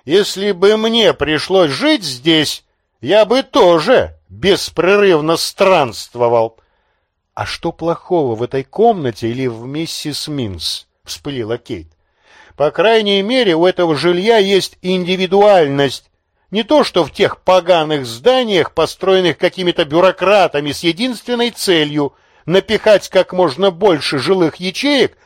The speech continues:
при минимальных бюджетных расходах. То, что ты никогда не жил в таком доме, не означает, что людям, которые в них живут, они нравятся, сэр",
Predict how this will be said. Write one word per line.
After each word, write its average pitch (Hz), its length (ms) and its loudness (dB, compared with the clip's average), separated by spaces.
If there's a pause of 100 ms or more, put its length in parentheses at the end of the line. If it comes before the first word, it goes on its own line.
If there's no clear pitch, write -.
(160)
при 190 160 0
минимальных 185 800 0
бюджетных 185 560 -2
расходах. 196 640 0 (720)
То, 214 140 2
что - 200 -2
ты 202 160 -6
никогда 190 540 -2
не 208 180 -2
жил 180 300 -2
в - 80 -18
таком 165 520 -4
доме, 175 460 -2 (240)
не 143 220 -4
означает, 165 720 0
что - 280 -2
людям, 202 380 0
которые 180 460 2
в 175 100 -8
них 175 240 -4
живут, 165 480 0 (360)
они 190 280 2
нравятся, 156 1120 0
сэр", 131 680 -2